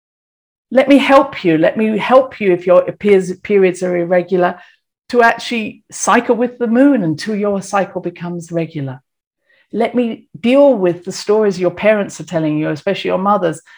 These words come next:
about, "Oh, you don't want to have periods." This is not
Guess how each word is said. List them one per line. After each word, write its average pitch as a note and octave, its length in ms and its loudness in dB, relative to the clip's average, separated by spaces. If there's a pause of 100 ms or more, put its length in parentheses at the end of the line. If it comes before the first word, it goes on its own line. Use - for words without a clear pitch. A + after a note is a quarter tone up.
(140)
about, F#3+ 340 2
"Oh, G3+ 400 8
you F3 140 0
don't E3+ 160 -2
want E3+ 140 -4
to E3 60 -4
have E3 140 -8
periods." D3+ 580 -8 (1400)
This C#4 280 2
is A3 480 -4
not A3 580 2